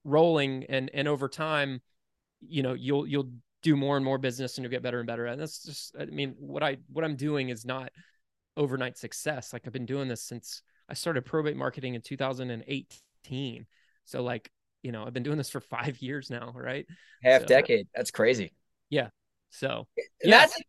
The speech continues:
Speaker 2: that's the thing with probate, man. Like, so, and every, like, state is different because, like, for example, in Texas, you, you can do probate, obviously, but if,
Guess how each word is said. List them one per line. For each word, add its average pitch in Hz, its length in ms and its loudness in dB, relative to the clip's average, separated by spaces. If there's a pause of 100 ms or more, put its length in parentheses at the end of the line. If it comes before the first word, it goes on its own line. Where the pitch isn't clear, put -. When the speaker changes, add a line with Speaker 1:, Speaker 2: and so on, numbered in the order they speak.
(120)
Speaker 2:
that's 262 200 12
the 349 60 -2
thing 339 180 4
with 190 120 8
probate, 160 320 12
man. 131 160 8
Like, 127 180 8
so, 139 200 4
and 143 160 4
every, 185 320 8
like, 143 240 8
state 135 520 2
is 117 140 -2
different 131 420 6
because, 117 300 6
like, 110 300 6 (100)
for 135 140 2
example, 120 460 8
in 101 80 0
Texas, 120 760 4
you, 113 180 -2 (220)
you 127 100 -2
can 113 140 0
do 120 100 0
probate, 127 380 10
obviously, 131 400 4
but 110 240 6
if, 98 80 -2